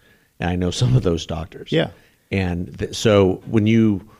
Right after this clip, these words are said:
Speaker 1: when you have covid and you're, you're,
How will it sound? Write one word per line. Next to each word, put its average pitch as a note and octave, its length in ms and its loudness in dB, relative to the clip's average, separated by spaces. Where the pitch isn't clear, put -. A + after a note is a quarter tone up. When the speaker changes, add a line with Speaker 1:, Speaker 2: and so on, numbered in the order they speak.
Speaker 1:
when A2 120 2
you A#2 200 4
have G2+ 560 0
covid A#2+ 480 4
and G2 140 0
you're, F#2 220 -2
you're, F#2 460 2